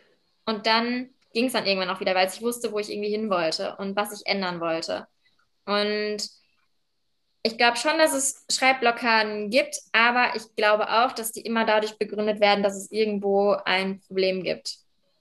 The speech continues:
Sei es die Szene oder der ganze Text oder eine Figur, die vielleicht doch einfach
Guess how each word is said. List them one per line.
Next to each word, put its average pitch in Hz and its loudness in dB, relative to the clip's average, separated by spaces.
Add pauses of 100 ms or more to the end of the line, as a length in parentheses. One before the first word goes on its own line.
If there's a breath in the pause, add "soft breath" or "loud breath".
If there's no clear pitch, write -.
(480)
Sei 220 6
es 226 2
die 196 -10
Szene 302 2
oder 214 0
der 208 -4
ganze 220 -8
Text 294 -2 (160)
oder 214 0
eine 202 0
Figur, 254 2
die 381 0
vielleicht 311 2
doch 320 4
einfach 277 -6